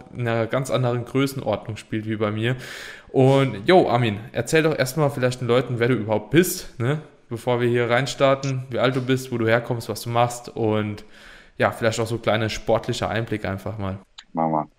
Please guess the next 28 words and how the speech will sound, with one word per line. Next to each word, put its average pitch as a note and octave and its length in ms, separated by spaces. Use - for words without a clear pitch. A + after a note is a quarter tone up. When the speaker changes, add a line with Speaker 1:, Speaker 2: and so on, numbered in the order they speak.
Speaker 2:
Vielen A2+ 140
Dank B2+ 160
erstmal B2+ 200
für A#2+ 60
die A#2 80
Einladung, C3 580
äh, F#2 220
fühle F#2+ 160
mich F#2+ 140
geehrt. G2+ 280
Ja, A#2+ 400
ich - 160
finde A#2 180
diese G#2 200
Frage A#2+ 400
immer A2 180
so G#2+ 140
cringe. A2 320
Stell - 260
dich - 140
erst G2+ 160
mal F#2+ 220
vor, G#2+ 180
das G2+ 180
ist G#2+ 240
immer B2 220
Speaker 1:
Stell- - 20
Speaker 2:
so. C3+ 280